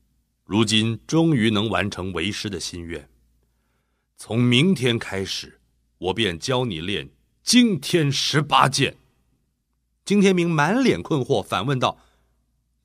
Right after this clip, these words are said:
：“惊天十八剑？什么是惊天十八剑？”“这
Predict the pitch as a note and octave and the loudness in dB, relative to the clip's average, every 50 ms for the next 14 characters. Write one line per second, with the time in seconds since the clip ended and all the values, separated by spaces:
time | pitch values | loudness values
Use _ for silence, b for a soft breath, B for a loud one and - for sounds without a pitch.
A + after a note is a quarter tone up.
0 | _ _ _ - - G3 G3+ G3+ G3+ F#3+ - G#3 G3 G3 F#3 - - - F#2 G2+ | _ _ _ -6 0 0 2 2 2 2 2 2 2 2 2 0 -4 -6 -6 -8
1 | A#2 - - D#3 D#3 E3 D#3+ - - F3 D3 E2+ C#2 - _ _ _ _ _ _ | -8 -6 -8 -8 -8 -8 -8 -6 -2 0 0 -2 -2 -8 _ _ _ _ _ _
2 | _ _ _ _ _ _ _ _ - - A#2+ D3 E3 D3 D3+ B2+ - - C3 B2+ | _ _ _ _ _ _ _ _ -6 0 2 2 2 2 0 -2 -2 -2 -2 0
3 | A#2+ B2 B2 A#2 - - E2+ F#2 F#2 F2+ G2 F#2+ - F#2 C2+ - _ _ _ _ | 0 0 -2 -2 -2 -6 -4 0 0 0 0 0 -4 -8 -8 -10 _ _ _ _
4 | _ _ _ _ _ _ _ _ _ _ _ _ _ - - G#3 G3+ D#3 - | _ _ _ _ _ _ _ _ _ _ _ _ _ 2 4 6 6 4 2